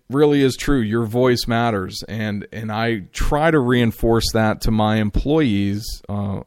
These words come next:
all the time, that their voice matters. They know they can come to me, um, and get whatever is on their chest off of their chest. Um, I will tell them when they sit down, "Don't mind me. I'm gonna sit here and write notes. I'm not ignoring you or doing other work.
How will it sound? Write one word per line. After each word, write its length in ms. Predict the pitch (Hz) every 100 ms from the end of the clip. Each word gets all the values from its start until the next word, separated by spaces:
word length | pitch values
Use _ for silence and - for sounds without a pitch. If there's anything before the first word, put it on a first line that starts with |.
| -
all 180 | 107 151
the 100 | 165
time, 380 | 147 - -
that 160 | 110 104
their 160 | 107 107
voice 320 | 117 110 110
matters. 380 | 117 120 101 92
They 180 | 127
know 200 | 156 156
they 160 | 143 107
can 160 | - 101
come 280 | 117 127
to 60 | 117
me, 260 | 104 101 - _ _ - _
um, 640 | - 98 98 98 95 95 -
and 200 | 101 104
get 180 | 107 80
whatever 680 | 110 113 113 113 113 110 -
is 160 | 107 104
on 200 | 110 110
their 120 | 107
chest 420 | - 113 117 -
off 240 | 104 120 -
of 60 |
their 140 | 101 101
chest. 480 | - - 95 - - - _ _ -
Um, 340 | 98 98 98
I 100 | 92
will 180 | 120 127
tell 300 | 120 131 143
them 420 | 135 101 101 98 - - _ _ _ _ -
when 140 | - 123
they 100 | 117
sit 240 | - 123
down, 260 | 131 131 113
"Don't 200 | 120 120
mind 240 | 131 135
me. 80 | 113
I'm 120 | 110
gonna 140 | 117 113
sit 220 | - 117
here 180 | 123 117
and 100 | 107
write 240 | 113 107
notes. 300 | 117 110 -
I'm 100 | 101
not 160 | 104 110
ignoring 440 | 107 113 113 110
you 120 | 110
or 80 | 107
doing 280 | 104 107 104
other 180 | 101 101
work. 400 | 127 127 104